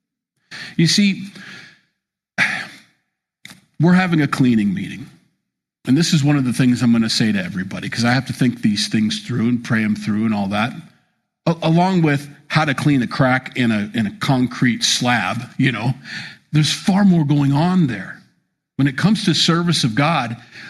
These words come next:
there is a battle that takes place, whether you're doing audio visual like Carolyn is today, or whether you're doing worship like J C, or whether you're teaching like I am right now, or whether you're cleaning. There is a battle, and it is a spiritual war to actually do that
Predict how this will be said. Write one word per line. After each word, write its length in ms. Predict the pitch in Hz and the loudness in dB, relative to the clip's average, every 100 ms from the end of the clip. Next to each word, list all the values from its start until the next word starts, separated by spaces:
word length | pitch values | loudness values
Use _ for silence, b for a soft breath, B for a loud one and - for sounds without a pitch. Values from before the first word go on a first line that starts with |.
| B | B
there 120 | 170 208 | 0 2
is 180 | 185 | 2
a 120 | 160 127 | 4 2
battle 560 | 104 - 147 170 160 | -2 -2 0 2 0
that 180 | 131 120 | -2 -4
takes 300 | - 135 - | -2 -2 -2
place, 440 | - - 127 113 | -4 -2 0 0
whether 180 | 135 127 | 0 2
you're 120 | 120 | 2
doing 280 | 117 120 110 - | 2 0 -2 0
audio 340 | 147 156 147 | 0 2 2
visual 500 | 127 143 139 120 98 98 | 2 0 0 0 -2 -2
like 200 | 120 120 | -4 -2
Carolyn 400 | 139 135 127 113 | 0 0 2 0
is 220 | 104 - | -2 -4
today, 400 | - 113 101 92 - _ B B | -4 -4 -4 -10 -18 _ B B
or 120 | 131 | 0
whether 200 | 135 147 | 2 2
you're 120 | 135 127 | 2 2
doing 280 | 143 131 | 2 4
worship 460 | 127 160 160 120 - | 4 2 0 -2 0
like 160 | 117 113 | 0 2
J 180 | 151 | 0
C, 160 | 147 151 | 2 2
or 60 | 131 | 2
whether 180 | 160 | 2
you're 220 | 165 156 - B B | 4 2 0 B B
teaching 440 | 233 233 - 131 | 2 2 2 2
like 220 | 123 117 | 2 0
I 160 | 156 170 | 0 0
am 180 | 165 139 | 2 2
right 140 | 131 | 0
now, 200 | 127 120 | 0 0
or 40 | 135 | 2
whether 200 | 202 247 | 2 4
you're 160 | 226 | 2
cleaning. 640 | 170 185 247 302 170 117 - - _ - B B - | 0 2 2 4 2 -2 -8 -20 _ -20 B B -4
There 140 | 151 | 0
is 180 | 156 160 | 0 2
a 120 | 135 | 0
battle, 640 | 117 110 - 143 180 135 107 | -2 -4 -2 0 0 0 -2
and 100 | 127 | 0
it 100 | 160 | 2
is 160 | 147 | 2
a 80 | 139 | 0
spiritual 800 | 123 - - 156 165 180 - 147 | 0 -2 -2 0 2 0 0 -2
war 360 | 123 156 190 151 | 0 0 2 0
to 160 | - | -2
actually 420 | 143 151 - 147 | -4 -2 0 0
do 400 | 123 110 165 226 | 0 0 2 4
that 400 | 214 123 107 - | 2 0 -4 -8